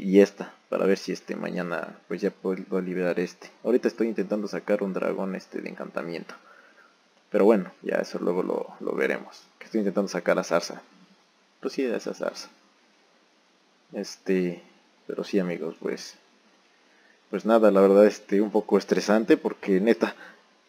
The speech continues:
<laughs> neta estuve a poco de a tener que haberme gastado estas otras gemas, ¿no?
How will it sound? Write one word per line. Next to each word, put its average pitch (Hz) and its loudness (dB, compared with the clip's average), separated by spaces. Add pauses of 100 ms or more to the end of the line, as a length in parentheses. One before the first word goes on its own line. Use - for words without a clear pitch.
(300)
<laughs> 175 12
neta 131 0
estuve 127 10
a 117 12
poco 139 6
de 104 6
a 101 4
tener 110 -4
que 117 2
haberme 110 4
gastado 101 2
estas 95 -4
otras 82 -4
gemas, 85 -4
¿no? 110 -12